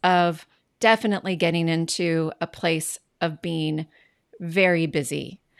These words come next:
letting work run our lives to an extreme, and being very much motivated by the achievements and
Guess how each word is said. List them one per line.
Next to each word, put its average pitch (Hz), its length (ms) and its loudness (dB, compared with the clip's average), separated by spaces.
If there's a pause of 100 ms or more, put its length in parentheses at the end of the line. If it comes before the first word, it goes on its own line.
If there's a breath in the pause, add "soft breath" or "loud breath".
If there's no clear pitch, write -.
(120)
letting 180 580 2
work 165 520 0 (600)
run 180 280 0
our 160 160 2
lives 147 640 -2 (320)
to 180 200 0
an 151 120 0
extreme, 147 720 -6 (460 soft breath)
and 175 720 2
being 175 500 0 (460)
very 190 300 4
much 180 240 0
motivated 160 640 -2
by 156 360 0
the 160 120 -4
achievements 156 840 -4 (100)
and 156 540 -2